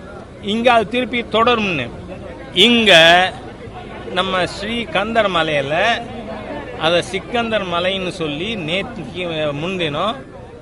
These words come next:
அதுவும் ஒரு பாராளுமன்ற உறுப்பினர் மிக மோசமான மத வெறி நோக்கத்தோடு இங்க வந்திருக்கார்.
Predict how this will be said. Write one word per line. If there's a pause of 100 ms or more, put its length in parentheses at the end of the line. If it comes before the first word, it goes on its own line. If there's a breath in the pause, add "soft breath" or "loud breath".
(300)
அதுவும்
ஒரு
பாராளுமன்ற
உறுப்பினர் (760)
மிக
மோசமான
மத
வெறி (140)
நோக்கத்தோடு
இங்க
வந்திருக்கார்.